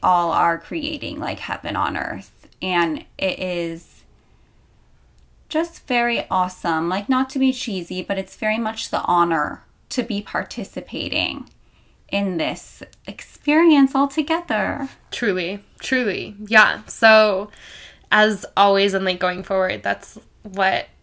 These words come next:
Speaker 2: this podcast and, like, this community is gonna encompass is, like, any modality, any topic,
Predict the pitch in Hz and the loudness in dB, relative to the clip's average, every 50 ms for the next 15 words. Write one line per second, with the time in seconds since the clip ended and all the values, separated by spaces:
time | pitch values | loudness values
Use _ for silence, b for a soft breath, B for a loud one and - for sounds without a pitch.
0 | _ _ - 208 226 214 185 - - - 190 185 185 - - 190 214 226 202 - | _ _ -12 -8 -6 -6 -6 -6 -4 -2 -2 -2 -2 -2 -2 -2 -2 -2 -2 -4
1 | - - 196 190 190 196 190 - 202 196 - - - 190 190 185 185 185 185 190 | -6 -6 -6 -6 -6 -8 -8 -10 -10 -10 -10 -10 -8 -6 -6 -6 -6 -6 -8 -8
2 | 214 214 220 196 - - 196 190 202 196 196 - - 196 190 185 - - 185 175 | -8 -8 -10 -10 -8 -6 -6 -6 -6 -6 -8 -8 -10 -10 -10 -8 -8 -8 -8 -8
3 | - - - 185 - - 202 196 - - - 110 117 170 202 - - B B B | -6 -8 -8 -8 -8 -10 -10 -10 -10 -8 -6 -6 -6 -6 -8 -12 -18 B B B
4 | B B B B B _ _ - 202 196 190 190 190 190 185 185 185 185 180 185 | B B B B B _ _ 2 2 4 2 2 0 -2 -2 -2 -4 -4 -6 -6
5 | 190 196 214 208 - _ _ _ _ _ _ _ _ _ _ _ _ _ _ _ | -6 -8 -10 -12 -14 _ _ _ _ _ _ _ _ _ _ _ _ _ _ _
6 | _ _ - - - - _ _ - 202 202 196 185 180 180 165 175 175 170 170 | _ _ -10 -10 -10 -14 _ _ -2 0 0 2 2 2 2 4 4 2 2 0
7 | 180 180 180 180 - - 175 180 185 180 180 180 180 180 - - - - 180 170 | -2 -4 -4 -4 -4 -4 -4 -6 -4 -6 -6 -6 -8 -10 -12 -14 -8 -4 -4 -4
8 | 170 - - 170 170 175 175 - - - | -4 -4 -4 -4 -4 -4 -6 -10 -16 -20